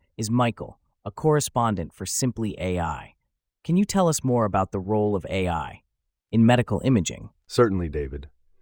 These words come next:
Speaker 2: The integration of A I technologies is revolutionizing the way diagnoses are made. It's offering unprecedented support in emergency diagnostics, predicting hip fractures, and identifying lung nodules and brain bleeds.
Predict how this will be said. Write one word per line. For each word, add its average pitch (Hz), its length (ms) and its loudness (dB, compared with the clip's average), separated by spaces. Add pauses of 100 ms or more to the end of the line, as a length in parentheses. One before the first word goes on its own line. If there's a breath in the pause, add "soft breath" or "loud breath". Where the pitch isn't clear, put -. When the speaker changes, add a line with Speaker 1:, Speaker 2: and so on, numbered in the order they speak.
(240)
Speaker 2:
The 107 140 4
integration 107 520 4
of 82 140 -2
A 95 180 4
I 90 180 4
technologies 85 760 -4
is 78 140 -10
revolutionizing 90 1000 -2
the 80 60 -6
way 82 160 -2
diagnoses 82 720 -4
are 78 80 -6
made. 78 400 -8 (520)
It's 90 160 -6
offering 98 460 2
unprecedented 98 720 0
support - 460 -6
in 85 100 -6
emergency 87 540 -4
diagnostics, 80 880 -6 (260)
predicting 95 440 -4
hip 82 240 -4
fractures, 85 640 -4 (160)
and 85 120 -4
identifying 87 720 0
lung 90 220 -2
nodules 80 600 -6
and 76 160 -10
brain 82 280 -4
bleeds. - 480 -14